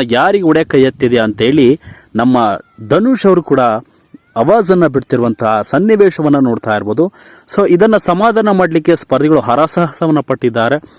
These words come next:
So ಕಾಕ್ರೋಚ್ ಸುದಿ ಅವರು ಕೂಡ ಇಲ್ಲಿ ಸಮಾಧಾನ ಪಡಿಸಿದ್ದಾರೆ. ನೋಡ್ಬೋದು, ಇದೀಗ ಗ್ಲಾಸ್ ಅನ್ನ ಪುಡಿಪುಡಿ ಮಾಡಿದ್ದಾರೆ. ರೊಚ್ಚಿಗೆದಂತಹ ನಮ್ಮ ಚಂದ್ರಪ್ರಭಾ ಅವರು,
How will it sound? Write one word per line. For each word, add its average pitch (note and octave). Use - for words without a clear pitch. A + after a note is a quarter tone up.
So C#3+
ಕಾಕ್ರೋಚ್ G#3+
ಸುದಿ E3+
ಅವರು E3
ಕೂಡ D3
ಇಲ್ಲಿ C3
ಸಮಾಧಾನ C#3
ಪಡಿಸಿದ್ದಾರೆ. B2
ನೋಡ್ಬೋದು, G3+
ಇದೀಗ F#3
ಗ್ಲಾಸ್ D#3+
ಅನ್ನ A3
ಪುಡಿಪುಡಿ F3+
ಮಾಡಿದ್ದಾರೆ. C3+
ರೊಚ್ಚಿಗೆದಂತಹ F#3
ನಮ್ಮ C#3+
ಚಂದ್ರಪ್ರಭಾ B2
ಅವರು, A#2